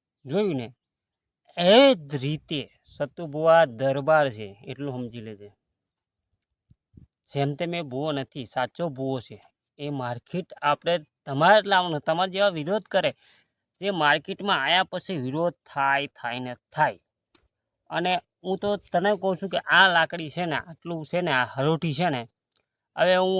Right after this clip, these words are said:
હંતાડી દઉં આમ, અને કોઈ બી ભુવા જોડે જોઉં, પાછળ હંતાડીને આમ ભાગી નાખું કે ભુવો કે આખી છે તો ફસ દઈને ભાઈ નાખું, અને એમ કે, કે ભાગલી છે તો હું ભાગું ના. ભુવો, ભુવાનો ટેસ્ટ આમ કરજે.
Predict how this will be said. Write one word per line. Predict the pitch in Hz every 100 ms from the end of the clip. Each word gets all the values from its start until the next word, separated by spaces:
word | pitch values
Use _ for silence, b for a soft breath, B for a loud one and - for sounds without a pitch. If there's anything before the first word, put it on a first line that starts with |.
| 147
હંતાડી | 147 196 208 190
દઉં | 160
આમ, | 143 143 131 -
અને | 156 151
કોઈ | - 180
બી | 180 170
ભુવા | 131 165 170
જોડે | 175 170
જોઉં, | 131 190 165
પાછળ | 147 131 165
હંતાડીને | 139 147 180 185 170 151
આમ | 156 143
ભાગી | 143 170 190
નાખું | 160 151
કે | 156
ભુવો | 117 143 160 165
કે | 170 170 170 165 _ _ _ _ _ _ _ _ _ _ -
આખી | 190 - 247
છે | 202 156 107 107
તો | _ 190
ફસ | - 226 214
દઈને | 196 196
ભાઈ | 190 247
નાખું, | 190 147 147 _ _ _ -
અને | 185
એમ | 196
કે, | 190
કે | 180 175 175 160
ભાગલી | 151 185 240 196
છે | 165
તો | 180
હું | 202
ભાગું | 226 269 233 196
ના. | 156 - _ _ _ _ 131
ભુવો, | 143 175 202 202 _ _ _ _ _ _ _ _
ભુવાનો | 151 175 185
ટેસ્ટ | 190 175 175 -
આમ | 165 175 156
કરજે. | 135 104